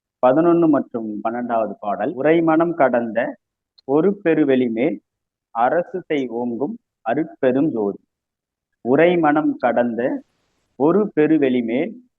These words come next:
அரசு செய் ஓங்கும் அருட்பெரும் ஜோதி என்பதுதான். இப்ப இது ஏற்கனவே சொ-, இப்ப நாம வந்து, இப்ப இந்த அகவல்ல பெருமானார் என்ன சொல்றாரு அப்படின்றது வந்து, ஆஹ், ரொம்ப முதன்மையானது. இதுல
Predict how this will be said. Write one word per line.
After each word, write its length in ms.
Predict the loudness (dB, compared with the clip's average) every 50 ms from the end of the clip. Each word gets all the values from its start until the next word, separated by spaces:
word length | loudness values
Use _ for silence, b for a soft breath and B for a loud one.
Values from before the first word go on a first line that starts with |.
| _ _ _ _
அரசு 540 | -2 -2 0 0 -2 -4 -4 -8 -12 -14 -8
செய் 220 | -6 -6 -6 -6 -6
ஓங்கும் 500 | -6 -6 -4 -4 -4 -4 -6 -8 -8 -10 -14 _ _
அருட்பெரும் 640 | -6 -4 -4 -6 -8 _ _ -4 -4 -2 -4 -6 -6
ஜோதி 580 | -6 -4 -4 -4 -2 -2 -2 -2 -2 -4 -8 -14 _ _
என்பதுதான். 500 | -10 -8 -6 -6 -6 -6 -6 -8 -8 -10 _ _ _ _ _ _ _ _
இப்ப 140 | _ 2
இது 180 | 4 4 4 6 6 6 6 6
ஏற்கனவே 340 | 4 4 0 -2 -2 -2 -2
சொ-, 220 | -2 -2 0 0
இப்ப 180 | 0 2 0 0
நாம 320 | 2 2 0 0 0 -2
வந்து, 460 | -4 -4 -4 -2 -2 -2 -2 -2 -4 -6
இப்ப 200 | -6 _ -2 0
இந்த 320 | 0 0 0 0 0 -2
அகவல்ல 560 | -2 -2 -2 -2 -4 -4 -4 -4 -4 -6 -6 -10 -16 _ _ _ _
பெருமானார் 460 | -8 -6 -4 -4 -4 -4 -4 -2 -4
என்ன 200 | -4 -4 -4 -6 -6 -6 -6
சொல்றாரு 420 | -4 -2 -2 -2 -2 -4 -6 -8 -10 _ _ -12
அப்படின்றது 420 | -10 -8 -8 -10 -8 -10 -10 -10 -8
வந்து, 300 | -8 -8 -4 -2 -2 0 0 0 0 0 -2 -2 -4 -4 -8 _ _ _ _ _ _ _ _ _ -2 2
ஆஹ், 480 | 4 4 4 2 2 0 -2 -2 -4 -6 -10 _ _
ரொம்ப 280 | -6 -2 0 0 0
முதன்மையானது. 640 | 2 2 0 0 0 -2 -2 -2 -2 -4 -6 -10 -12 _ _ _ _ _ _ _ _ _ _ _ _ _ _ _ _ _ _
இதுல 500 | -8 -6 -4 -2 -2 -2 -2 -2 -4 -6